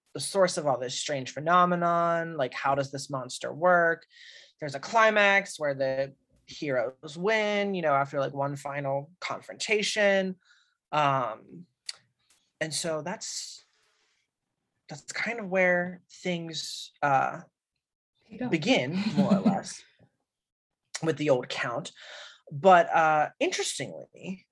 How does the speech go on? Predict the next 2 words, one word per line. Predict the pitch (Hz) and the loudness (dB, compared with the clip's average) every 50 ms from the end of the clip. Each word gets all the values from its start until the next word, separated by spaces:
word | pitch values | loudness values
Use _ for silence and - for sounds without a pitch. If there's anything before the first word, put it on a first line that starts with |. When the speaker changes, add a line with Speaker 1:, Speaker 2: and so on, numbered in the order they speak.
| _ - - _ _ _ _ _ - | _ -20 -20 _ _ _ _ _ -6
Speaker 1:
um, | 156 151 139 135 123 127 - - - - - 175 - _ _ _ _ _ _ _ _ _ _ _ _ _ _ _ _ _ _ _ _ _ _ _ _ _ _ _ _ _ _ _ _ _ _ _ _ _ 147 | -4 -2 0 0 0 -2 -4 -6 -8 -12 -14 -16 -16 _ _ _ _ _ _ _ _ _ _ _ _ _ _ _ _ _ _ _ _ _ _ _ _ _ _ _ _ _ _ _ _ _ _ _ _ _ -4
before | 156 190 180 - - - 240 262 294 320 330 339 330 330 339 - | -4 -4 -4 -4 -6 -2 0 2 4 4 4 4 4 2 0 -4